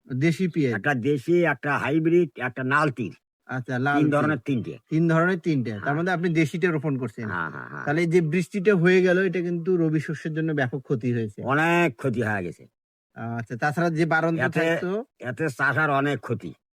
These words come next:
Speaker 1: অনেক ক্ষতি, না?
Speaker 2: বহু ক্ষতি।
Speaker 1: আহ, তাহলে আপনি যেভাবে টার্গেট করছেন, বে-, বে-, মানে, এই জমি থেকে যে ধরনের, আহ, মানে, ফসল উৎপাদন হবে, সেটা হবে না।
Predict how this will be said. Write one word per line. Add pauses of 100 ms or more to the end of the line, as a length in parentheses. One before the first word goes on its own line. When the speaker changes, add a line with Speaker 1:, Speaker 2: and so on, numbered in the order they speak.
Speaker 1:
অনেক
ক্ষতি,
না?
Speaker 2:
বহু
ক্ষতি। (480)
Speaker 1:
আহ,
তাহলে
আপনি
যেভাবে
টার্গেট
করছেন,
বে-,
বে-,
মানে, (400)
এই
জমি
থেকে
যে
ধরনের,
আহ,
মানে,
ফসল
উৎপাদন
হবে,
সেটা
হবে
না।